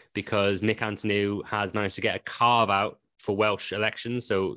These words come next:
the ele-, the elections bill, I D, the voter I D provisions will no longer apply to Senedd elections or Welsh local government elections, which is good. And as such, the Senedd gave its consent to that L C M. But the most fiery L C M debate I've seen in quite a while was on the building safety bill.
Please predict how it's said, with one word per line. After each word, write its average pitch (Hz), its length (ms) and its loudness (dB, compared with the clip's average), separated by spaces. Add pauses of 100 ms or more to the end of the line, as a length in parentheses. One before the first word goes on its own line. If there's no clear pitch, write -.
the 98 340 -2
ele-, 107 300 -2
the 104 140 -2
elections 113 380 -2
bill, 104 220 0
I 98 120 0
D, 95 180 -4
the 92 100 -6
voter 101 260 0
I 90 80 0
D 101 400 -6 (400)
provisions 104 480 0
will 104 100 2
no 110 160 6
longer 98 300 0
apply 90 260 -4
to - 120 -12
Senedd 110 340 0
elections 90 500 -2 (380)
or 131 220 6
Welsh 90 280 2
local 90 220 -4
government 107 300 0
elections, 113 440 -4
which - 160 -14
is 80 140 -12 (360)
good. 139 300 2
And 87 140 -2
as 85 100 -6
such, - 260 -2
the 92 80 -4
Senedd 90 460 -2
gave 92 200 0
its 87 100 -14
consent 101 420 -2
to - 80 -6
that 104 120 0
L 104 100 -4
C 117 180 -2
M. 117 140 -2 (680)
But 113 100 2
the 113 80 4
most 170 320 4
fiery 120 800 -2 (400)
L 101 140 0
C 101 200 0
M 95 200 0
debate 92 300 0
I've 92 140 -2
seen 104 160 -2
in 98 100 -2
quite 104 260 0
a 98 60 -2
while 90 400 0
was 98 160 -2
on 101 100 2
the 98 60 0
building 104 360 4
safety 95 420 -4
bill. 76 280 -6